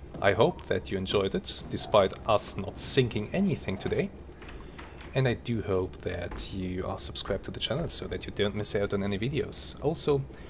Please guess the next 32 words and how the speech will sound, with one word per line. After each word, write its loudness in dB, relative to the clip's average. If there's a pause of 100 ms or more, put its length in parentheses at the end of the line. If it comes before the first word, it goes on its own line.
(180)
let 0
me 2
know 4
in -2
the -6
comments -2 (240)
if -2
you 0
maybe 0
have -2
a -10
different -4
method -2
to -6
calculate -4
an -6
intercept -6
course. -2 (380)
I'm 0
always 4
interested -2
in -6
such -2
things. -4 (920)
Once 2
again, 2 (160)
thank 0
you 0
very -4
much -6
for -4
watching. -4